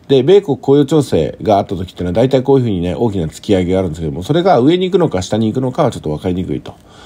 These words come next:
で、今回みたいにね、し-、下に行くのかなと思わせて上に行くみたいなパターンもありますんで、ポジションは持たない方がいいですよということをいつもお話しております。さあ、ちょっとね、見やすいように十五分に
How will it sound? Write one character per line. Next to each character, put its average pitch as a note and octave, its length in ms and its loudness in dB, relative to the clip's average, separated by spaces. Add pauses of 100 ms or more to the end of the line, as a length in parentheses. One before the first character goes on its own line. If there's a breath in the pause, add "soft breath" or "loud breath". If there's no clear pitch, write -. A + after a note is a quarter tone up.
で、 - 140 -2
今 G3+ 220 2
回 C3+ 120 2
み G2 120 -2
た D#2+ 100 -4
い D#2+ 60 -4
に E2 80 -4
ね、 G2+ 200 -4 (460 soft breath)
し-、 - 180 -10 (140)
下 - 300 0
に A3+ 80 0
行 G#3+ 60 -2
く A#3 80 4
の G#3+ 100 2
か D3+ 100 0
な C3+ 220 0
と C#3+ 100 2
思 B2 80 4
わ A#2+ 80 2
せ A#2 80 -6
て G2+ 60 0
上 G2 120 4
に G#2 100 2
行 G2+ 40 -2
く G2+ 60 -2
み F#2+ 100 0
た D2 80 -4
い - 20 -4
な D2 60 -4
パ D#2+ 100 -6
タ D#2 120 -8
ー - 20 -4
ン - 20 -4
も D2 60 -4
あ C#2+ 60 -6
り E2+ 40 -6
ま F2+ 120 -4
す F#2 120 -10
ん D#2+ 80 -6
で、 B2+ 300 2
ポ A#2 140 0
ジ G#2 80 -2
シ A2+ 80 -2
ョ - 20 0
ン A2+ 60 2
は G#2+ 80 2
持 G2+ 120 0
た D3+ 100 0
な D3+ 80 2
い - 20 2
方 A2 100 0
が G2+ 80 2
い C#3 60 0
い - 20 -2
で A#2+ 100 -2
す A#2 120 -8
よ F3+ 80 -6
と F#3 100 -6
い - 0 -
う F#2+ 40 -2
こ E2+ 80 -6
と D2+ 60 -4
を D#2+ 40 -2
い D#2 40 -6
つ - 120 -10
も C2+ 100 -6
お C2 60 -8
話 D2+ 220 -10
し - 40 -20
て - 80 -16
お - 40 -16
り - 60 -16
ま - 120 -10
す。 - 180 -20 (400 loud breath)
さ - 160 0
あ、 C#3 60 2
ち - 80 -4
ょ - 20 -8
っ - 20 -8
と D3+ 120 2
ね、 A#2+ 60 -2
見 A#2+ 120 2
や E3+ 100 4
す F3+ 140 -2
い E3+ 60 2
よ A#2 80 6
う - 20 4
に F2+ 160 -2
十 G#2 160 2
五 E3 140 4
分 B2 160 -2
に F2+ 260 -2